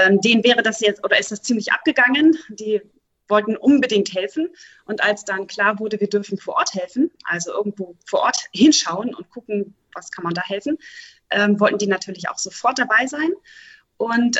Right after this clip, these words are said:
ähm, so haben sich jetzt achtundzwanzig, ähm, Jugendliche gefunden, die, ähm, in Kleingruppen Müll sammeln in Heizenbeek. Ähm, ein anderer Teil, ähm, baut ein Insektenhotel grad, weil wir eine Bienenwiese aufbauen, ähm, im Naherholungsgebiet.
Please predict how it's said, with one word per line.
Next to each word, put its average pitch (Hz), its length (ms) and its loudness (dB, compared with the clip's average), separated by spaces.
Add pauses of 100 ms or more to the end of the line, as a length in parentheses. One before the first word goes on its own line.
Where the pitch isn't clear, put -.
ähm, 208 280 4
so 220 200 -4
haben 226 140 0
sich 226 160 -10
jetzt - 200 -4
achtundzwanzig, 226 1080 -2
ähm, 202 640 4
Jugendliche 220 520 0
gefunden, 202 760 -4
die, 185 280 -6 (100)
ähm, 165 140 -2
in 185 100 -4
Kleingruppen 185 560 -2
Müll 180 180 2
sammeln 294 360 2 (540)
in 247 160 0
Heizenbeek. 262 720 0 (160)
Ähm, 202 440 0
ein 185 140 0
anderer 208 320 2
Teil, 185 480 2 (180)
ähm, 180 120 -2
baut 185 220 -4
ein 170 100 0
Insektenhotel 262 840 0
grad, 226 360 -2
weil 185 160 0
wir 185 80 -10
eine 175 160 -8
Bienenwiese 214 800 2
aufbauen, 185 520 -4 (540)
ähm, 175 320 0
im 175 120 -4
Naherholungsgebiet. 175 1040 -4